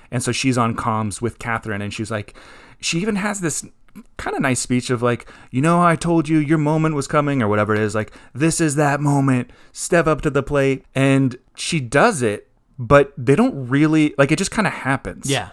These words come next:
Speaker 2: nobody's like, "Whoa!"
Speaker 1: Yeah, nobody's like, "Yay!" Everybody's just kinda like, "Huh."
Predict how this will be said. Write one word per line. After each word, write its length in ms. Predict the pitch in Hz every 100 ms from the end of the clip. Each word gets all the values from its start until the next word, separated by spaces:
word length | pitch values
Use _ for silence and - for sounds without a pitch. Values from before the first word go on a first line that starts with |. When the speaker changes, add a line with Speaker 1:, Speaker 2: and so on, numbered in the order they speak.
| -
Speaker 2:
nobody's 280 | 147 175 147
like, 140 | 151 -
"Whoa!" 640 | 392 508 494 494 453 415
Speaker 1:
Yeah, 140 | 151 131
nobody's 240 | 156 160
like, 180 | 123 135
"Yay!" 320 | 185 226 180
Everybody's 220 | 147 151
just 120 | 143 -
kinda 160 | 143
like, 140 | 120 - _ - - _
"Huh." 320 | - 117 90